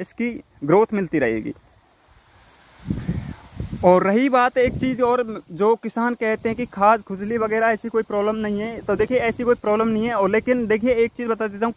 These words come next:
चाहे आप कैसी भी variety हो, क्योंकि मैं सत्य बात बताता हूँ, किसी भी तरीके की झूठ नहीं बताता हूँ,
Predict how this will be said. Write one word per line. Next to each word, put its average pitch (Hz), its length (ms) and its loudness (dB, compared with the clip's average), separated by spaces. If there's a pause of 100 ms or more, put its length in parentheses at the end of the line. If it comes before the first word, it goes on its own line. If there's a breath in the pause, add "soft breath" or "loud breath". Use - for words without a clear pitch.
(140)
चाहे 220 240 2
आप 226 220 0
कैसी 196 320 0
भी 247 80 -2
variety 220 320 2
हो, 240 60 0
क्योंकि 240 200 -8
मैं 240 120 0
सत्य - 360 -4
बात 220 180 0
बताता 214 280 -2
हूँ, 233 100 -2
किसी 226 240 -8
भी 214 60 -6
तरीके 214 240 -2
की 226 140 0
झूठ 190 240 2
नहीं 214 100 -2
बताता 190 280 0
हूँ, 220 140 -2